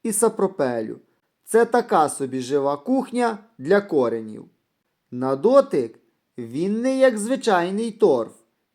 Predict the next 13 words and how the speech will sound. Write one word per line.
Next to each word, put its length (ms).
більш 540
в'язкий, 920
схожий 580
на 140
чорнозем. 800
І 120
це 280
не 140
просто 500
випадково. 880
Там 260
купа 400
мікроорганізмів 1200